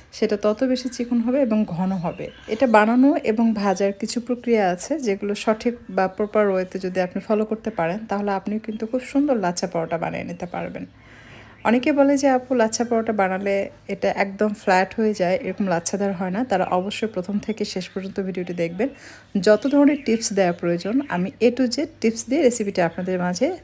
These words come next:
তুলে ধরার চেষ্টা করব। এই লাচ্ছা পরোটা আমি তন্দুরি চিকেনের সাথে রোল করে খেয়েছি, just অসম্ভব মজার ছিল।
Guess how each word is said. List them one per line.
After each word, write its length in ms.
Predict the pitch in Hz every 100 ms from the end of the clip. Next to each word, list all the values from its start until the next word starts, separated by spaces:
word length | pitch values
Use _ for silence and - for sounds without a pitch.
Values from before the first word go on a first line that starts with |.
| -
তুলে 160 | 208 175
ধরার 220 | 185 160
চেষ্টা 300 | - - 180
করব। 320 | 160 - - - -
এই 120 | 208
লাচ্ছা 360 | 220 226 -
পরোটা 360 | 285 277 277 370
আমি 160 | 330 277
তন্দুরি 440 | 262 254 254 254
চিকেনের 380 | 247 220 208 214
সাথে 420 | - 226 220 302
রোল 220 | 233 226
করে 240 | 226 190 170
খেয়েছি, 400 | 170 156 - 190
just 280 | 220 226 -
অসম্ভব 540 | 202 214 - 247 240 240
মজার 360 | 185 180 196 202
ছিল। 360 | - 175 185